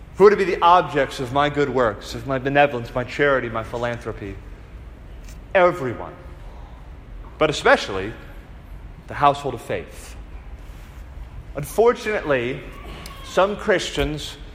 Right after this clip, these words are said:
have forced an unnecessary dichotomy upon this verse.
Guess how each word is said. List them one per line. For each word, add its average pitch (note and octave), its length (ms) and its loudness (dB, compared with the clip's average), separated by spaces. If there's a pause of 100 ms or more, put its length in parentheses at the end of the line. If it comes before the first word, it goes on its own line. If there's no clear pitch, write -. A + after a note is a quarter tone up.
(420)
have C#3+ 140 -2
forced F3+ 340 4
an D#3 80 0
unnecessary D#3 680 2
dichotomy C3+ 840 0 (100)
upon B2 320 -2
this A#2+ 140 -10
verse. - 480 -10